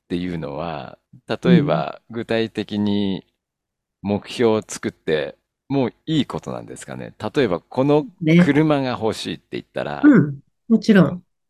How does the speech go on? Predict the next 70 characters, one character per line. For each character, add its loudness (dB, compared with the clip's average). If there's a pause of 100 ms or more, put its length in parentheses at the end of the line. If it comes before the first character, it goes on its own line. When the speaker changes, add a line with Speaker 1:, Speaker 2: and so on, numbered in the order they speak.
(120)
Speaker 1:
そ -2
う、 -4
目 -2
標 0
設 -4
定 -6
す -8
る -10
こ -4
と 0
は 2 (140)
も -6
う -14
当 4
然 0 (280)
い 6
い 4
わ -2
け -18
で -12
す -12
よ -4
ね。 -4 (120)
う -10
ん。 -6
Speaker 2:
も -12
ち 6
ろ 10
ん、 10
も 8
ち 0
ろ 8
ん。 -10 (140)
Speaker 1:
う -4
ん。 -4
Speaker 2:
も -4
ち -14
ろ 6
ん 6
で 0
す。 -8 (220)
Speaker 1:
う -2
ん。 0
Speaker 2:
あ 6
と、 4
時 -2
間 6
が 8
欲 6
し 4
い 10
っ -2
て -12
言 2
っ -10
た 0
ら、 4
じ 2
ゃ 4
あ 0
ど 2
の 8
ぐ 4
ら 6
い 4
の 4
時 -2
間 4
と -2
か、 -6